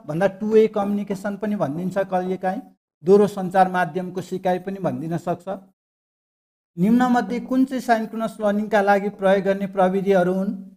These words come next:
त्यसरी पनि सोधिन सक्छ, होइन? यो पार्ट सिन्क्रोनस लर्निङबाट सोध्ने पार्ट भनेको यो हो है, सिन्क्रोनस। अब अर्को छ एसिन्क्रोनस भन्छ। अब एसिन्क्रोनस भनेको चाहिँ ठ्याक्कै सिन्क्रोनस टु वे थियो, होइन? र त्यो टु वेमा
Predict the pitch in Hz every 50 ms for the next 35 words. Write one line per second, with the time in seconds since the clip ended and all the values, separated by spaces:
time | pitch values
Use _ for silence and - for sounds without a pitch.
0 | _ _ _ - 165 - 180 175 175 175 180 202 202 185 - 196 185 175 170 185
1 | 180 180 180 - 175 160 - _ - 165 165 _ _ _ 147 185 240 277 - _
2 | _ _ _ - 180 202 196 190 160 147 131 117 - - - 180 185 196 190 196
3 | 196 190 185 170 - 180 170 165 170 165 165 160 151 - - 156 - - 160 151
4 | 143 151 139 - 143 139 135 120 113 120 120 123 - 190 240 330 - - _ _
5 | _ 190 175 185 170 147 131 113 - - _ _ _ _ _ _ 127 156 196 220
6 | - - - 196 190 185 175 - 147 143 127 - _ _ - 208 240 294 381 381
7 | 262 262 262 - 277 - - 269 262 - - 220 - - 240 240 254 247 - -
8 | 226 220 220 226 220 214 220 - 165 135 135 135 - 135 127 - _ _ _ _
9 | _ _ 208 226 277 277 - 269 254 - - 302 302 330 320 - 262 254 262 269
10 | 247 262 - 156 156 170 214 233 240 - _ 277 294 294 - - 214 156 - -
11 | - 202 214 240 254 247 277 277 285 240 - - _ - 190 190 190 196 196 190
12 | 190 - 190 185 185 190 190 190 - _ - 147 165 226 294 - - _ _ _
13 | _ 190 214 247 254 254 - - _ _ _ - 277 320 330 320 - 262 269 262
14 | 254 247 247 240 233